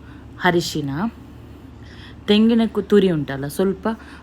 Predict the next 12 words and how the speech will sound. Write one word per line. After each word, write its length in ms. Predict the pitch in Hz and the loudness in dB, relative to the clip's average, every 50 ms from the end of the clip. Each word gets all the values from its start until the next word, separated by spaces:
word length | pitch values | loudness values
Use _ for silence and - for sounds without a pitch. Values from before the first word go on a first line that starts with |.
| - - | -8 -6
ಆ, 260 | 175 170 165 165 165 | -4 -2 -2 0 0
ನೀರು 300 | 170 190 202 214 214 208 | 2 4 4 4 4 4
ನೀರು 220 | 208 202 190 175 | 4 2 2 0
ಥರ 200 | - - 175 165 | 0 -2 -2 0
ಇದ್ರೆ 320 | 165 160 156 139 - 143 156 | 0 -2 -2 -4 -6 -8 -6
ಅದು 220 | - - 175 180 | -4 -2 -2 -2
ಫುಲ್ 380 | 170 - - 202 208 202 170 156 | -4 -2 -4 -2 -2 -4 -4 0
ಡ್ರೈ 280 | 165 196 196 214 220 | 2 4 4 6 6
ಆಗ್ಬೇಕು. 500 | 208 180 147 143 135 143 135 131 - - | 4 2 0 -4 -6 -6 -6 -6 -10 -12
ಅಷ್ಟು 380 | - - 165 170 - - - 190 | -8 -6 -6 -6 -6 -4 -4 -2
ಹೊತ್ತು 260 | 175 175 180 - 170 | -2 -2 -4 -4 -6
ನಾವಿದನ್ನು 540 | 170 165 165 156 156 147 151 160 170 214 | -6 -4 -6 -6 -8 -6 -4 -2 -2 -2